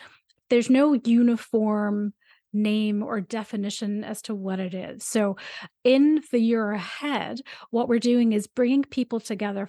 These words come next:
from the Courage Network and others, we're always looking to grow the network, to say, "How do we come up with a blueprint for a three sixty living model? Like, what are those key essential elements that you need to be a successful model?"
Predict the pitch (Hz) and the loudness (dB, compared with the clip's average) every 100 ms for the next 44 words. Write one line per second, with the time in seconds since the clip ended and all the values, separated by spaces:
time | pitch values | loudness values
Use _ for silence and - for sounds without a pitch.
0 | - 214 226 214 - 208 196 - 202 - | -6 -6 -4 -8 -8 -8 -8 -6 -6 -6
1 | - - - - - - 294 226 - 262 | -12 -16 -18 -20 -8 -2 2 2 0 -4
2 | 254 220 214 226 226 226 233 220 214 214 | -4 -2 0 0 -2 -2 -2 -2 -2 -2
3 | 208 196 - 220 - - - 214 214 214 | -2 -6 -8 -12 -14 -10 -6 -4 0 -2
4 | 208 - - - - _ - - 302 392 | -4 -12 -16 -16 -20 _ -10 -4 -2 2
5 | 381 302 - 262 233 226 220 202 - 220 | 2 2 2 2 2 2 -2 -2 -4 -2
6 | 208 233 247 - 196 175 - - - - | 0 0 0 -4 -10 -10 -14 -16 -18 -20
7 | _ _ _ _ _ _ 220 208 208 - | _ _ _ _ _ _ 0 2 0 -2
8 | 226 - 214 - 214 - 196 208 208 196 | -6 -4 -6 -6 -8 -6 -4 -4 -4 -4
9 | 196 - 208 220 254 262 311 349 294 254 | -6 -10 -10 -8 -4 -2 -2 0 2 0
10 | - - 247 247 233 214 202 214 202 208 | 0 -8 -4 -2 -2 -6 -6 -8 -10 -8
11 | 208 220 247 233 220 196 226 254 247 214 | -4 -2 -2 -4 -10 -8 -6 -2 -4 -4
12 | 202 214 208 185 202 208 - 202 - 196 | -8 -10 -12 -8 -6 -6 -10 -16 -10 -10
13 | - - 196 190 185 180 - - | -10 -12 -8 -4 -4 -4 -8 -10